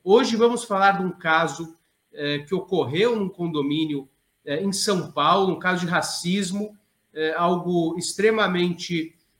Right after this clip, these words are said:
eh, complexo e que faz parte, infelizmente, do nosso dia a dia, eh, da labuta, eh, condominial. São casos como esses que precisam, eh, ser resolvidos, primeiro entendidos.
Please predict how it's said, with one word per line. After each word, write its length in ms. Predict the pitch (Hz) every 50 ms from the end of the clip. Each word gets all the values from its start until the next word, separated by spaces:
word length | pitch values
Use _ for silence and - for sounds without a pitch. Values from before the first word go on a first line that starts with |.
| _ -
eh, 260 | 151 151 156 156 156 156 -
complexo 800 | 196 190 190 190 185 175 190 214 233 233 - - - 254 - -
e 120 | 247 240
que 100 | 233 262
faz 280 | - - 247 233 208 -
parte, 520 | - - 190 185 196 196 - - - 220 - - _ _ _ _
infelizmente, 1000 | - 240 247 233 240 240 220 214 202 175 143 170 175 185 202 214 202 202 - 208
do 160 | 160 170 185
nosso 320 | 185 185 190 185 - 185 156
dia 180 | 156 175 165
a 60 | 147
dia, 600 | 127 117 110 123 165 208 240 240 226 202 165 - - - _ _ _ _ _
eh, 140 | 156 156 156
da 160 | 151 170 170
labuta, 720 | 170 165 151 - - 170 175 180 180 - 175 156 - - - - _ _ -
eh, 160 | 147 147 151
condominial. 880 | 147 151 165 165 165 160 156 160 165 156 147 135 131 139 165 196 208 196
São 240 | - - 175 156 -
casos 280 | - 175 175 170 165
como 300 | - - 185 175 156 147
esses 460 | 156 175 202 208 202 202 - 180 -
que 120 | - - 165
precisam, 680 | - 160 156 143 - - 170 160 151 151 156 143 143 - _ _ _ _ _ -
eh, 100 | 147 143
ser 180 | 143 - 165 156
resolvidos, 640 | 165 160 143 147 147 131 120 113 180 202 175 - -
primeiro 640 | - 175 170 170 185 202 202 202 175 - - - _ _ -
entendidos. 1160 | 196 202 190 196 - 180 165 156 - 120 131 165 196 214 196 175 202 208 - - - _ _